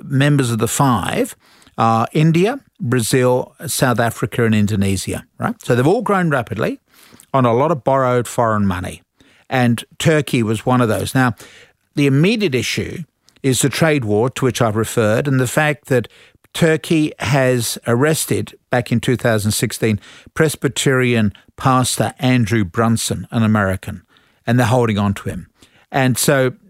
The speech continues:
they're the sparking points for Trump's behaviour. Remember, Trump wants to keep in with the Christian right. And so Trump could say,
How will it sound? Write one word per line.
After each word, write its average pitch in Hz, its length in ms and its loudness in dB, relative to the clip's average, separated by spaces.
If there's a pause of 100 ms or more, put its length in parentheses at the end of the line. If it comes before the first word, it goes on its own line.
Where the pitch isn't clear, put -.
(560)
they're 202 220 2
the 247 120 -4
sparking 170 480 0
points 139 280 -2
for 147 80 0
Trump's 147 380 -2
behaviour. 110 420 -2
Remember, 139 280 0
Trump 175 420 -2 (220)
wants 139 220 0
to 151 100 0
keep 139 300 0
in 131 220 2
with 117 120 -2
the 117 80 -4
Christian 113 480 -2
right. 135 500 -2 (320)
And 120 160 0
so 127 160 2
Trump 190 360 -2
could 151 140 -2
say, 131 300 0